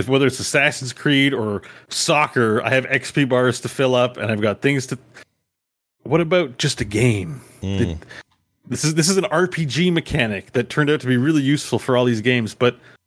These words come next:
Speaker 1: completely unnecessary. Again, why I like Doom, the Doom, what the Doom's done, because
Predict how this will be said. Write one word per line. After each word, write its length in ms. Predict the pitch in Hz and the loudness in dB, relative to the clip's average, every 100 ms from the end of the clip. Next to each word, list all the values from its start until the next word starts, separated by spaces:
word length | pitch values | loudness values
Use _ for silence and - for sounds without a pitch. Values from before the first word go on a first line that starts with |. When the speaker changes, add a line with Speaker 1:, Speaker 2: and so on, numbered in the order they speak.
| _ | _
Speaker 1:
completely 520 | - 123 - 175 147 156 | -2 -2 0 0 2 2
unnecessary. 760 | 123 135 - 110 87 82 82 98 - | 4 2 0 -2 -2 -4 -8 -10 -6
Again, 280 | 107 110 101 | 0 2 4
why 220 | 101 110 | 4 4
I 40 | 104 | 4
like 260 | 110 107 | 2 0
Doom, 340 | - 175 151 - | -2 0 0 0
the 100 | 127 | -2
Doom, 420 | - 165 151 131 - | 0 0 2 0 0
what 140 | 123 | 0
the 60 | 120 | 0
Doom's 420 | 107 147 147 123 | 0 0 2 0
done, 320 | 101 123 101 | 0 0 0
because 480 | 95 90 107 95 92 | -2 -2 0 0 -4